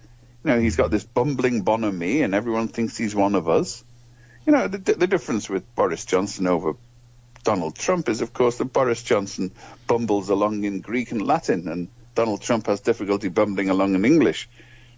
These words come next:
But the end is the same. You project this bonhomie, you make dog whistle calls to racism and xenophobia,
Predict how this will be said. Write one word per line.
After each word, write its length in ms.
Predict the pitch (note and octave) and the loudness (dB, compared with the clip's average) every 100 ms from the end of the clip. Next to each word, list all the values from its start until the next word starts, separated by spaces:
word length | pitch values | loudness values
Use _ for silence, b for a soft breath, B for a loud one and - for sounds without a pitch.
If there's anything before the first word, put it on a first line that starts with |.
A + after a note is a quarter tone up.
| - | -4
But 100 | D#3 | 0
the 120 | D3+ | 2
end 200 | G#3 B3 | 4 2
is 140 | A#2 - | 0 -2
the 100 | G2 | -2
same. 440 | - D#3+ B2 F2 | 2 2 2 -2
You 160 | G2+ G#2 | -6 -6
project 480 | - A2 C#3+ - | -8 -2 -2 0
this 160 | A#2+ A2 | -4 -4
bonhomie, 580 | - G#2+ F2 E2 G2+ F#3 | -2 0 0 -2 -2 0
you 160 | D3+ | 2
make 280 | G2+ F#2+ F#2 | 4 2 2
dog 220 | A#2 C#3 | 0 0
whistle 340 | B2+ A#2+ - G#2+ | 0 -2 0 -4
calls 420 | - G#2 G#2 F#2+ | 2 4 4 2
to 140 | F#2 | -2
racism 580 | E2+ F#2 F2+ A#2 A#2+ A#2+ | 2 0 2 0 2 0
and 100 | G2 | 0
xenophobia, 800 | F2 F2+ F2 - F#2 D#2+ D#2+ A#2 | 0 0 0 2 2 2 0 -2